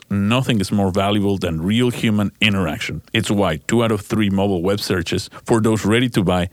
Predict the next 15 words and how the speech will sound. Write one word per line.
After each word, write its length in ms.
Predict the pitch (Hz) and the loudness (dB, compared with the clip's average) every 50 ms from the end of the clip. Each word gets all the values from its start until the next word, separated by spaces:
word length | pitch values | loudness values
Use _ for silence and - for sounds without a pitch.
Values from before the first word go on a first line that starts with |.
| _ _ - | _ _ 0
end 200 | 110 117 117 113 | 0 2 2 2
in 120 | 110 107 | 2 0
a 80 | 98 90 | 0 -2
phone 320 | - - 113 113 110 107 | -2 0 2 2 2 2
call 180 | 101 - 104 101 98 | 2 2 0 2 2
to 100 | - 104 | 2 0
a 40 | |
business. 500 | 92 92 95 85 - 87 - - - - - _ _ | 2 2 0 0 0 -2 -4 -6 -6 -12 -16 _ _
Together, 500 | - 131 131 139 127 107 90 82 - - _ _ - | -6 -2 0 2 2 2 0 -2 -4 -6 _ _ -4
you 180 | 123 139 175 151 | -2 0 2 2
and 140 | 139 117 | 2 2
Ruby 220 | 113 113 98 110 98 | 2 2 0 0 -2
transform 420 | - - 104 95 - 110 98 95 | -2 -2 -4 -2 0 0 0 0
your 140 | 92 90 82 | 0 0 -2
phone 340 | - - 113 113 117 113 | -2 -2 0 0 0 0